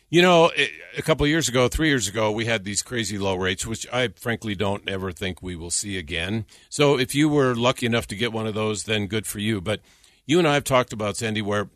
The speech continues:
you know, between five and six and a quarter, five or six, that's where rates have been for f-, forever. Eh, up a little bit, down a little bit, but that's really the norm. And, I mean, five percent, five and a half percent.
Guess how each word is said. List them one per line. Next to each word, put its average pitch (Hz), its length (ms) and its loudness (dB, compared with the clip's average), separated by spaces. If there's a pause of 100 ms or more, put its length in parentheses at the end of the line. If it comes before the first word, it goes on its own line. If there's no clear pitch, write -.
(140)
you 123 140 -10
know, 113 180 -4
between 101 460 -8
five 113 340 0
and 98 220 -6
six - 220 -8
and 110 80 -12
a 92 40 -16
quarter, 117 440 0
five 101 340 -2
or 95 100 -6
six, - 360 -4 (440)
that's 160 280 -2
where 147 100 -2
rates 139 280 -2
have 104 160 -8
been 131 260 -2
for 95 220 -6
f-, - 240 -14 (160)
forever. 104 680 0 (560)
Eh, 175 300 0
up 139 180 0
a 131 60 2
little 127 220 2
bit, 117 240 -2
down 110 220 0
a 113 40 0
little 110 240 0
bit, 107 260 -4
but 113 160 -6
that's 135 300 0
really 123 340 2
the 101 140 -2
norm. 104 540 0 (460)
And, 110 640 2 (120)
I 117 80 -2
mean, 120 320 -2 (200)
five 165 280 -4
percent, 139 600 -4
five 123 260 -2
and 123 100 -6
a - 20 -6
half 120 260 -4
percent. 104 520 -8